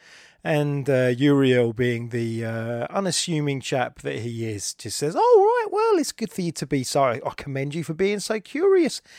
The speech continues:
Head on down, mate. Have a good butcher's. Go on, you're very welcome. Knock yourself out." And off Satan goes, <laughs> down to, down to Eden. And that's, that's where we left it off. So let's jump into book four,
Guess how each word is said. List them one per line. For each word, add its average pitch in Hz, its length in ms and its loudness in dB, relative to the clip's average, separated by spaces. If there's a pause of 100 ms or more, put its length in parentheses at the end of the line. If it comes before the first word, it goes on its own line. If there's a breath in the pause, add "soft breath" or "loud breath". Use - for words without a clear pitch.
(220 loud breath)
Head 302 260 4
on 254 220 4
down, 214 300 4
mate. 156 220 0
Have - 160 -6
a 240 60 -4
good 220 300 -6
butcher's. 127 480 -4
Go 214 260 4
on, 160 140 4
you're 147 100 -2
very 208 260 4
welcome. 151 480 2
Knock 185 240 -6
yourself 139 400 -4
out." 120 240 -8 (480 loud breath)
And 143 200 0
off 139 140 4
Satan 139 400 -4
goes, 117 360 -8
<laughs> - 0 -
down 117 1600 -12
to, 127 140 -8
down 117 260 -6
to 135 200 -8
Eden. 107 340 -10 (360 loud breath)
And 185 120 -8
that's, 214 220 -6
that's 208 380 -10
where 196 160 2
we 196 100 2
left 185 260 -4
it 185 80 -8
off. - 340 -8 (680 loud breath)
So 180 520 -2 (380 soft breath)
let's 180 200 -6
jump 196 280 0
into 185 200 -6
book 175 240 -8
four, 185 420 -4